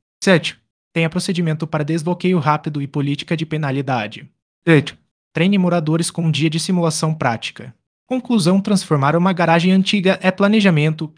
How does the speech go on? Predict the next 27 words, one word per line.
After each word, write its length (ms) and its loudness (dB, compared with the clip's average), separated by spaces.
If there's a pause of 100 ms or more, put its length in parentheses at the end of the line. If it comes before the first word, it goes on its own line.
segurança 500 0
estrutural, 640 0 (160)
estudo 400 0
de 100 0
circulação, 840 0 (180)
medições 640 0
e 80 -4
testes 400 -2
práticos. 840 -4 (260)
Vagas 260 0
duplas 400 -4
bem 160 -2
desenhadas, 760 -4
agrupamento 600 -2
por 180 -4
bloco 440 -2
e 80 -2
regras 400 -2
de 80 -4
sorteio 460 0
justo 340 -2
liberam 340 0
espaço 460 -2
sem 260 -2
atrapalhar 560 -2
o 40 -2
fluxo. 560 -6